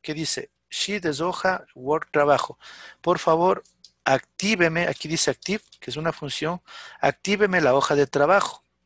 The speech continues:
Una vez que la hoja de trabajo está activa, aquí dice, por favor, una vez que la hoja de trabajo está activa, por favor, refresquemelo todo, actualícemelo todo y cierre la sesión, ¿ya? Entonces, cuando usted pegue solo este código aquí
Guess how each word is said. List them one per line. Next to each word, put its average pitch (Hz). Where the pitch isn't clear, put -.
Una 185
vez 208
que -
la 147
hoja 156
de 147
trabajo 135
está -
activa, 147
aquí 131
dice, 143
por -
favor, 151
una 139
vez 143
que 156
la 135
hoja 139
de 135
trabajo 120
está -
activa, 160
por 170
favor, 175
refresquemelo 151
todo, 156
actualícemelo 139
todo 190
y 147
cierre 160
la 135
sesión, -
¿ya? 139
Entonces, -
cuando 127
usted 190
pegue 175
solo 160
este 147
código 135
aquí -